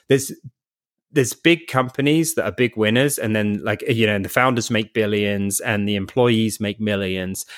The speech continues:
and then the people that use the product and kind of champion it internally get promotions. Um, and, and that's awesome. Uh, you know, and it helps, it re-, enriches their job or whatever.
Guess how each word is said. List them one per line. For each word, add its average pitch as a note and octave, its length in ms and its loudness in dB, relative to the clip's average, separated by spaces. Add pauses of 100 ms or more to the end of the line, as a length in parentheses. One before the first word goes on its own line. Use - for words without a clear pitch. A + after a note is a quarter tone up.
(100)
and B2 140 4
then A2+ 380 2
the A2 360 2
people C3+ 260 0
that G#2 140 -4
use C3 300 0
the A2 80 -8
product B2 560 2
and A2 80 -6
kind G#2+ 160 -2
of F#2+ 80 -6
champion A2 520 0
it G#2 160 -6 (140)
internally B2 920 0
get C3 180 0
promotions. D3 720 -2 (280)
Um, A#2+ 440 2
and, D3 120 4
and C#3+ 220 4
that's F3 220 2
awesome. E3 480 2 (220)
Uh, A2+ 400 2
you B2+ 100 2
know, A#2 80 2
and G#2 140 -2
it A2+ 280 -2
helps, - 380 -2 (260)
it A#2+ 160 -4
re-, A#2+ 160 -6
enriches A2 520 -6
their A2 120 -4
job A2 280 -2
or A#2+ 80 0
whatever. C3 420 0